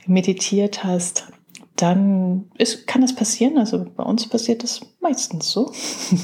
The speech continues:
<laughs> dass wir dann anfangen zu malen. Also dann fließt die Kreativität oder wir schreiben und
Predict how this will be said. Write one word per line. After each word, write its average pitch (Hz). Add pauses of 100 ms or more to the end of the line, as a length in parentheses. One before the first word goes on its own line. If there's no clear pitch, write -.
<laughs> -
dass 214
wir 226
dann 196
anfangen 190
zu -
malen. 170
Also -
dann 170
fließt -
die -
Kreativität 170
oder 196
wir 202
schreiben 160
und 170